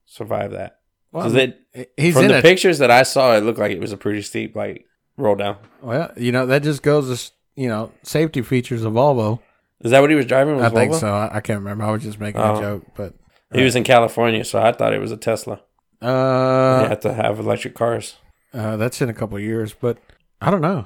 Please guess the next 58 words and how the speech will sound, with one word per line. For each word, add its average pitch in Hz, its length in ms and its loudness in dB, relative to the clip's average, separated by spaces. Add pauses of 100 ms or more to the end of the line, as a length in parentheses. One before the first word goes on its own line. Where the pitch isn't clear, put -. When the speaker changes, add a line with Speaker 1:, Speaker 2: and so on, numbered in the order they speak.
(160)
Speaker 2:
I 117 80 0
mean, 156 160 2
it 175 100 0
probably 175 220 6
was 131 260 4
a 117 60 2
Tesla. 135 500 -2 (220)
It 123 100 -6
just 127 180 -8
go, 143 220 6 (420)
whatever 170 440 6
car 196 260 8
he 202 120 6
was 180 160 4
driving, 208 420 6
guess 160 240 2
what? 165 280 2
He 139 160 -2
better, 156 380 0
oh, 160 240 4
I 151 40 0
think 214 200 -4
it 233 40 2
was 196 140 2
a 127 40 0
Mercedes 117 920 -8 (240)
S 123 220 -6
U 110 140 -6
V. 104 360 -8 (300)
Speaker 1:
Was 127 260 2
it 247 80 0
an 262 140 0
Speaker 2:
Uh, 170 40 4
Speaker 1:
S 180 180 2
U 175 80 2
V? 185 160 8
It 151 120 4
didn't 160 200 4
look 175 160 2
like 139 140 0
an 123 100 -2
S 123 200 0
U 113 80 -4
V 123 160 2
after 120 200 2
Speaker 2:
yeah, 110 140 0
Speaker 1:
the 127 60 2
wreck. 143 320 2
Speaker 2:
well, 143 500 -2 (420)
I 117 60 -8
mean, 127 140 -4
it 135 60 -2
almost 156 300 0
looked 139 140 0
like 123 140 0
a - 40 -18
convertible, 127 580 -4
but - 280 -18